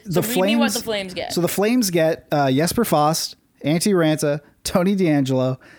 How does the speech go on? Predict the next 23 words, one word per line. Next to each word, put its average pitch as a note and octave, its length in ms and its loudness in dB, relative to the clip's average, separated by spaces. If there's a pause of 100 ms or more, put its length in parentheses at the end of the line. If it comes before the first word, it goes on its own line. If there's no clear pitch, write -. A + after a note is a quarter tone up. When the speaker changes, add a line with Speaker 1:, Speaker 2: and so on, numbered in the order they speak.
(260)
Speaker 1:
uh, C3+ 180 0
Jack D#3+ 360 0
Drury, C#3+ 420 0
Ryan D3+ 340 0
Suzuki, C#3 640 -2 (560)
someone F#3 640 0
and D3+ 300 0
Huuhtanen, E3+ 760 0 (760)
H D3+ 280 -2
U C#3+ 180 2
U C#3+ 380 2
H C3 380 -2
T C#3+ 240 0
A C3+ 180 0
N B2 360 -2
E B2+ 140 -2
N. A2 220 -2
I B2 120 -2
didn't B2+ 420 -4
put - 180 -4
the C3+ 80 -4
Speaker 2:
Kasper C#4 360 -14
Holttunen D4+ 580 -20